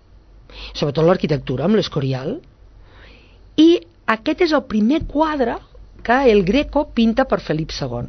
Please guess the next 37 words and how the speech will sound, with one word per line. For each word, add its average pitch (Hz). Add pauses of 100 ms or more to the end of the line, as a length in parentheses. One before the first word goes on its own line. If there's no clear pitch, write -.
(120)
A 165
Felip 175
segon 262
el 311
tenim 226
a 226
la 196
base 175
del 151
quadre 240 (160)
i 180
a 170
la 165
resta 220
veiem 214
que 196 (540)
hi 170
ha, 170
pues, 156
el, 156
el 156
Leviathan 175
amb, 170
amb 160
la 156
gent 165
que 165
va 170
cap 170
a -
l'infern, 196
etcètera, 175
etcètera. 196
És 233
un 247
quadre 214
molt 226